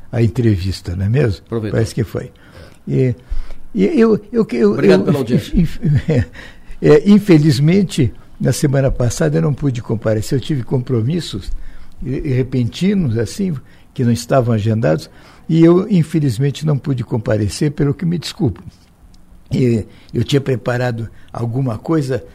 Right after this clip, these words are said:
Speaker 1: sobre o Dia da Criança, que foi dia doze de outubro, né? Então,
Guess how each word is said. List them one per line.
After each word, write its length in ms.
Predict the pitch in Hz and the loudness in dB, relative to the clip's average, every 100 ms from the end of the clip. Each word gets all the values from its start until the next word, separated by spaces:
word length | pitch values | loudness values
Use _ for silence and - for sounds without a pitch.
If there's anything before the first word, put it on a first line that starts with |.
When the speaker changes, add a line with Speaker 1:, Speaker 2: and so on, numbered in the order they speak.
| - - | -20 -18
Speaker 1:
sobre 340 | - 151 135 | -2 0 2
o 60 | 139 | 2
Dia 220 | 113 151 | 4 4
da 100 | 131 | 4
Criança, 560 | - 127 160 175 - 104 | 0 0 2 2 0 -6
que 60 | |
foi 140 | - 135 | -2 0
dia 160 | 120 | 0
doze 320 | 113 123 123 101 | 0 0 0 0
de 80 | |
outubro, 520 | 110 110 190 156 95 - | -2 0 -2 -2 -4 -8
né? 240 | - 131 135 - - - - - - | -6 -4 -4 -8 -20 -20 -20 -20 -12
Então, 340 | 110 143 123 | -6 -4 -6